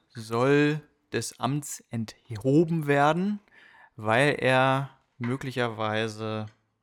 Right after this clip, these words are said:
ähm, illegalen Tätigkeiten nachgegangen ist. Das Interessante dabei ist, dass in der Verfassung,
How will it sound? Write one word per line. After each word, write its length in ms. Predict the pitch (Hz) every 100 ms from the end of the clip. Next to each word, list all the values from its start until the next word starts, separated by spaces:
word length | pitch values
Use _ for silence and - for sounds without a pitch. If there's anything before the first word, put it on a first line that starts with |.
| _ _ -
ähm, 380 | 104 101 104 -
illegalen 800 | 135 147 123 117 113 113 110 113 -
Tätigkeiten 800 | 143 - - 101 101 98 101 101 _
nachgegangen 600 | 101 101 - 110 113 117
ist. 320 | 185 - - _ _ _ - - - -
Das 180 | 123
Interessante 800 | - 147 - 135 - 185 254 151
dabei 460 | 113 107 107 104 107
ist, 440 | 120 165 - - _ _ _ _ _
dass 340 | 117 151 -
in 180 | - 123
der 100 | 113
Verfassung, 840 | - 104 - 98 - - 180 208